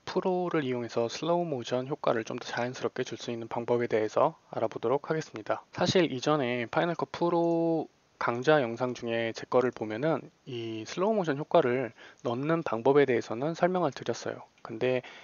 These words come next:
영상의 한 이 클립에만 슬로우 모션 효과를 주게 되면 이 영상이 정상적으로 플레이가 되다가 갑자기 슬로우 모션 효과로 전환이 되면서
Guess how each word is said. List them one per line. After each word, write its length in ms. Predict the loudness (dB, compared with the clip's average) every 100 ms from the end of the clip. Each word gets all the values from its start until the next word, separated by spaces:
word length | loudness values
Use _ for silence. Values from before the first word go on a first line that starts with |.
| -20 -20 _ _ _ _ -14 -6
영상의 520 | -2 -2 0 0 0
한 460 | -2 0 0 -2 -6
이 100 | -10 -6
클립에만 840 | 0 2 2 2 2 0 0 -2
슬로우 280 | -2 -2 0
모션 260 | -2 -4
효과를 260 | -2 0 0
주게 220 | -2 -6
되면 400 | -4 -2 -2 -4 -12 _ _ -4
이 60 |
영상이 520 | -2 -2 -2 -2 -2 -6 _ _ _ _ _ _ _ _ -12
정상적으로 480 | -8 -6 -4 -4 -2
플레이가 420 | 2 4 6 2
되다가 520 | 2 2 6 6 6
갑자기 440 | 0 -6 -4 -4 -4
슬로우 280 | -4 -2 0
모션 180 | -2
효과로 240 | -4 -2 -2
전환이 420 | 0 2 2 2
되면서 480 | -4 -8 0 2